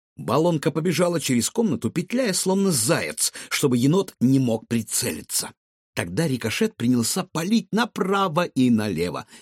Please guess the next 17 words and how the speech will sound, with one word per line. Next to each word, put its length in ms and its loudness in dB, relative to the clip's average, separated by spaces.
Мебель 680 2
разлеталась 840 0
в 80 -8
щепы, 640 -4
от 180 -2
стен 400 0
отваливались 600 0
целые 500 0
куски. 560 -2
Джозефина 600 0
проворно 640 0
увернулась 600 2
от 240 -2
всех 520 -2
выстрелов 640 0
и 160 2
прыгнула. 760 -4